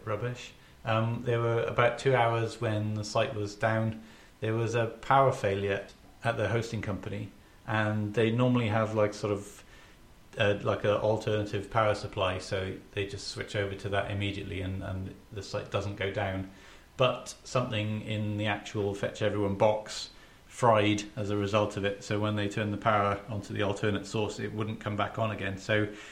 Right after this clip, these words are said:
they very quickly had to move us into a different machine and everything like that. So it took a couple of hours to get that sorted, uh, but hopefully it didn't affect you too much.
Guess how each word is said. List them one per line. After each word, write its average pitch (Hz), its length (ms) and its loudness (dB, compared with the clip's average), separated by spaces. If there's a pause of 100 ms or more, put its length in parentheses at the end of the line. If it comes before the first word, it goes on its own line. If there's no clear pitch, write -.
(200)
they 123 100 2
very 117 240 8
quickly 110 380 -2
had 98 240 -6
to 101 400 2 (540)
move 120 300 4
us 110 200 0
into 107 260 -2
a 104 40 0
different 110 280 -6
machine 104 360 -2
and 104 120 -2
everything 101 260 -6
like 98 100 -8
that. 98 300 -4
So 104 440 0 (200)
it - 140 -10
took - 180 -6
a 101 240 -2
couple - 240 -6
of 101 60 -4
hours 101 340 0
to - 80 -12
get 110 160 -8
that - 180 -12
sorted, 110 600 -4 (400)
uh, 95 100 -2
but 113 180 -4
hopefully 104 300 -4
it 101 80 -6
didn't 107 320 -6
affect - 400 -8
you - 60 -20
too 107 180 -4
much. - 460 -6